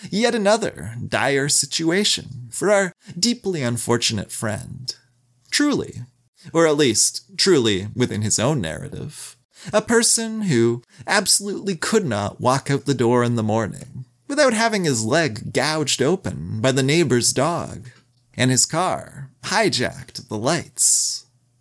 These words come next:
There's a bit of a Jobian element about it all.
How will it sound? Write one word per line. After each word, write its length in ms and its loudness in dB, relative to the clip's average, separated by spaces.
There's 180 0
a 80 0
bit 160 0
of 140 2
a 240 2
Jobian 640 2
element 520 -4
about 220 0
it 100 -6
all. 500 -10